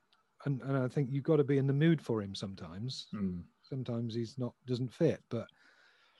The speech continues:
Speaker 1: I, I listened to that and I thought, "Blimey, how the hell does he write stuff like that?" 'Cause it's just fantastic.
Speaker 2: Yeah, yeah.
Speaker 1: Um,
Speaker 2: And, yeah, and there's loads of Dylan songs that, like, I just love, and I love listening to them
Speaker 1: Mm.
Speaker 2: over and over again.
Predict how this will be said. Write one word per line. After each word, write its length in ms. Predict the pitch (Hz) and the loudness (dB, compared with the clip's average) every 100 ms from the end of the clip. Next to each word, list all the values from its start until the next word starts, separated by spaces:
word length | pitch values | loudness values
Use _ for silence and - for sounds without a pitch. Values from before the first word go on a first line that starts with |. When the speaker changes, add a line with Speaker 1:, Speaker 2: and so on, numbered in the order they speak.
| _ - | _ -2
Speaker 1:
I, 160 | 127 131 113 | 0 0 0
I 220 | 127 113 - | 0 0 -2
listened 320 | 135 143 123 104 | 0 0 0 -4
to 60 | |
that 200 | 101 120 92 | -2 -2 -4
and 80 | |
I 80 | 95 | -8
thought, 220 | 98 - - _ _ - _ _ - - | -10 -16 -18 _ _ -20 _ _ -10 -4
"Blimey, 240 | 127 104 | -4 -2
how 200 | 135 170 160 | 0 2 0
the 60 | |
hell 340 | 107 - 151 170 | -2 -2 0 2
does 160 | 170 | 2
he 160 | 156 139 | 2 2
write 380 | 156 156 - - | 4 2 0 -6
stuff 380 | - 120 107 - | -6 -6 -6 -6
like 160 | 101 120 | -4 -4
that?" 200 | 120 - | -6 -2
'Cause 180 | 123 | 0
it's 180 | 120 101 | 0 -4
just 380 | - - 131 - | -4 2 2 0
fantastic. 640 | 107 98 117 104 - 90 - _ _ - | -6 -6 -6 -8 -10 -14 -14 _ _ -14
Speaker 2:
Yeah, 320 | - 98 95 82 - | -4 -2 -2 -6 -10
yeah. 300 | - 98 90 104 | -2 0 0 -4
Speaker 1:
Um, 180 | 110 107 | -4 2
Speaker 2:
And, 280 | 110 98 - - - _ _ _ _ - | 4 2 -4 -20 -20 _ _ _ _ 0
yeah, 180 | 104 101 | 4 6
and 100 | 101 | 4
there's 120 | 101 | 6
loads 200 | 123 123 | 6 8
of 80 | 110 | 4
Dylan 220 | 110 101 | 2 2
songs 300 | 104 98 98 | 2 2 0
that, 100 | - | -2
like, 160 | 95 104 | 0 0
I 60 | |
just 180 | 101 - | 0 2
love, 240 | 113 110 98 | 4 4 4
and 160 | 95 | 2
I 40 | 98 | 2
love 200 | 110 104 | 2 0
listening 240 | - 104 | -2 0
to 40 | 135 | 2
them 100 | 98 | 4
Speaker 1:
Mm. 20 | |
Speaker 2:
over 200 | 98 101 | 4 4
and 80 | 104 | 4
over 200 | 101 98 | 4 0
again. 280 | 92 90 | -2 -4